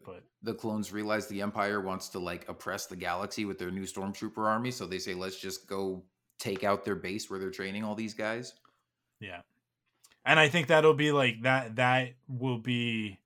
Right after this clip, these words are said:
Speaker 1: 'cause I don't think it'll happen this season, obviously. I think it's, I think we're probably, like, a couple seasons away from it.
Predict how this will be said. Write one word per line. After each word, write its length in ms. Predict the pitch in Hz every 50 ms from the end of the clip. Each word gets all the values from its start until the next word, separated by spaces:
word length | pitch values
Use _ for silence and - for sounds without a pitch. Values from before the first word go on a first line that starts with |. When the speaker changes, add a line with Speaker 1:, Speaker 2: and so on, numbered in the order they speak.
| _ _ _ _ _ _ _ _ _ _ _ _ _ _ _ _ _
Speaker 1:
'cause 100 | - -
I 60 | 147
don't 120 | 151 160 143
think 120 | 185 170
it'll 140 | 175 160 131
happen 400 | 120 127 123 120 - 123 110 107
this 180 | 107 117 110 -
season, 500 | - - 117 110 107 98 104 98 98 98
obviously. 640 | 98 101 101 - 101 95 95 - - 101 98 95
I 60 | 95
think 180 | - - 104 95
it's, 140 | 101 - -
I 120 | 110 101 95
think 160 | - 107 -
we're 60 | 104
probably, 380 | 92 110 107 101 92 92 92 98
like, 220 | 101 98 95 - 107
a 40 | 98
couple 260 | - - - - -
seasons 380 | - - 107 101 95 101 95 92
away 260 | 92 87 92 98 104
from 260 | - - 107 98 95
it. 160 | 90 90 101